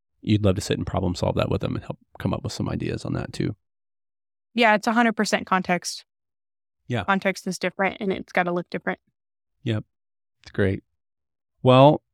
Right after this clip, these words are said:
Speaker 1: I hope this was helpful. I feel like we just had a, a long conversation, which is the best. Kinda do that if you're listening, hopefully.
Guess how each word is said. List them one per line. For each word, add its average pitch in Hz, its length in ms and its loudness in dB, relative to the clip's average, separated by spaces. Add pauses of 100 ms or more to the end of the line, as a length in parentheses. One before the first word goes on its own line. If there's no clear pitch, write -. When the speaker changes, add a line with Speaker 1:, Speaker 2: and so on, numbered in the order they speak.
Speaker 1:
I 123 80 6
hope 175 200 10
this 131 140 6
was 110 120 4
helpful. 107 420 0
I 117 80 2
feel 147 140 2
like 139 160 4
we 120 100 6
just 110 200 2
had 110 120 2
a, 101 360 0
a - 20 -2
long 110 200 2
conversation, 101 680 0
which - 200 -12
is 107 120 -6
the - 60 -4
best. 98 420 -2 (500)
Kinda 90 180 -4
do 87 80 -4
that 92 240 -2
if - 180 -6
you're 104 100 -2
listening, 101 320 -6
hopefully. 101 340 -6